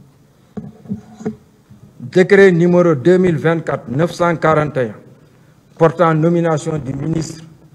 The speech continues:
secrétaire général du gouvernement. Le président de la République, vu la Constitution,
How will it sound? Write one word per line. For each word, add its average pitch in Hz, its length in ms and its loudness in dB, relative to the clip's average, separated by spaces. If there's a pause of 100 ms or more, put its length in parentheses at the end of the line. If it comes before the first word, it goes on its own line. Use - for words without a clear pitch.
(240)
secrétaire 160 640 0
général 135 580 0 (280)
du 170 100 2
gouvernement. 123 560 -4 (1080)
Le 123 120 -10
président 180 420 0
de 175 100 -2
la 160 180 0
République, 143 520 -8 (640)
vu 139 340 -4
la 165 160 0
Constitution, 147 680 -10